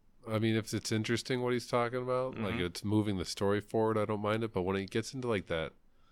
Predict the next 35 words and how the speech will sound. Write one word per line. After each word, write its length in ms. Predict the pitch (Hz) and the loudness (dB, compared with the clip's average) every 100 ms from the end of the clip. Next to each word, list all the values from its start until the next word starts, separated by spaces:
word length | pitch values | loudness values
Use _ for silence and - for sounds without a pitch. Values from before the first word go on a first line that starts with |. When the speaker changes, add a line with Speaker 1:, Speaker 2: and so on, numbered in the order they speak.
| - - - - - - 92 | -20 -20 -20 -20 -20 -18 -6
Speaker 1:
weird, 520 | 87 92 95 98 90 | 0 2 2 0 -2
like, 300 | 82 78 80 - - - | -2 -2 -6 -16 -20 -8
where 160 | 92 | -4
he 60 | 90 | -2
starts, 220 | 117 104 | -2 -2
like, 120 | 95 | -2
making 360 | 82 87 87 90 | -2 -4 -2 -4
up 100 | 82 | 0
all 140 | 87 82 | 0 0
the 80 | |
science 540 | - - 85 87 85 - | -2 -2 -4 -6 -6 -8
stuff, 480 | - 87 85 - - | -4 -4 -6 -10 -12
Speaker 2:
Mm-hmm. 180 | 104 101 | -10 -10
Speaker 1:
and 120 | 98 - _ _ - | -12 -18 _ _ -8
it's 160 | 92 - | -6 -4
just 160 | 90 | -4
those 220 | 95 87 92 | -2 -2 -2
issues 360 | - 101 92 | -2 -2 -2
where 100 | 92 | -2
it's 160 | 87 - | -4 -4
like, 260 | 87 85 - 113 | -4 -4 -6 -8
ugh, 640 | 98 65 - - - - - - | -6 -6 -10 -14 -14 -16 -18 -20
it's 160 | - - | -20 -8
not 140 | 92 87 | -4 -2
really 260 | 90 87 82 - | 0 -2 -4 -6
moving. 360 | 101 95 - 98 | -2 -2 -2 -6
Like, 220 | 95 92 | -8 -2
those 200 | 98 92 | 0 0
are 60 | 85 | -2
the 100 | 80 | -4
ones 180 | 80 | -6
I 80 | 80 | -8
could 120 | 76 | -8
do 100 | 80 | -8
without. 340 | 80 80 78 | -8 -8 -10